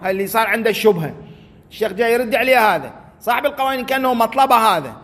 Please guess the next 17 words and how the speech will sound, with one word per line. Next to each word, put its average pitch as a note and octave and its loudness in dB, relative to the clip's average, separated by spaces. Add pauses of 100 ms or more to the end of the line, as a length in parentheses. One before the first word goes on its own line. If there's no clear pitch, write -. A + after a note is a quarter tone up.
(400)
أنه G#3 -4
في B3+ -8
باب D4+ 4
الكل B3 -4
كما B3 0
قلت G#3+ -2
لكم، F3+ -4
بما B3+ 0
أنه G#3+ -2
عنوان G3+ 0
ال-، B3+ -6
ال-، G#3+ -2
ال-، G3 -2
ال-، F#3 -2
المنصب F#3+ -2
على C#4+ 0
الكلي، G3+ -2